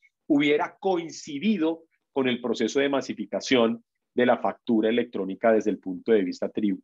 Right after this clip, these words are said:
tributario. Es decir, era lo ideal. Pero como no coincidió, podemos decir que una falta de oportunidad y el mercado se acostumbró a las sesiones.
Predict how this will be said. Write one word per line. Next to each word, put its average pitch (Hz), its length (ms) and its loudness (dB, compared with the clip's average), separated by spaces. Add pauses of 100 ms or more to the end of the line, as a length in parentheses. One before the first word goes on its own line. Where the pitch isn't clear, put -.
(140)
tributario. 101 580 0 (320)
Es 110 120 -2
decir, 139 280 2 (560)
era 120 460 4
lo 120 220 2
ideal. 87 340 -8 (840)
Pero 156 200 4
como 160 220 2
no 180 140 0
coincidió, 170 760 -2 (100)
podemos 127 320 -6
decir 139 340 -6
que 139 320 2 (340)
una 131 380 0
falta 165 320 2
de 170 80 -2
oportunidad 165 840 -2 (760)
y 196 480 4
el 139 160 4
mercado 110 400 0
se 139 100 -6
acostumbró 101 440 -6
a 95 40 0
las 98 140 -2
sesiones. - 520 -6